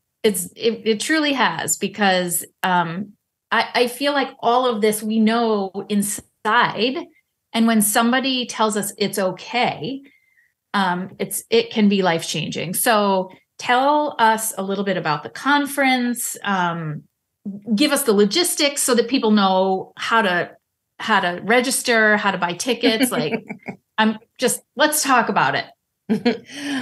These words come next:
Speaker 2: Okay. Well, l-, uh, let me kick this one off. So let's talk about who it's for. So we, we over the years have really marinated on this question. And so we have three, three groups of people that we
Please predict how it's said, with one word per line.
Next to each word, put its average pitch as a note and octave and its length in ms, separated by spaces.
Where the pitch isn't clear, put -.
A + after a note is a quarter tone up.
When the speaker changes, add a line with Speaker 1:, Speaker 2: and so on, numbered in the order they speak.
Speaker 2:
Okay. A3+ 380
Well, G3 380
l-, G#3+ 140
uh, G#3+ 80
let A3 180
me A3+ 160
kick F#3 220
this F3 200
one D3 120
off. - 220
So B3 220
let's B3 200
talk D4+ 180
about C#4+ 240
who G#3+ 180
it's G#3+ 160
for. C#3 300
So G#3+ 180
we, B3+ 240
we C4 460
over A#3+ 220
the A#3 100
years F#3 400
have F3+ 280
really F3+ 600
marinated E3 640
on D3 140
this C#3+ 140
question. - 580
And G3 160
so F#3+ 180
we G3+ 160
have G#3+ 560
three, C4+ 440
three C#4+ 300
groups G3 720
of F3 220
people E3 560
that D#3 500
we D#3 720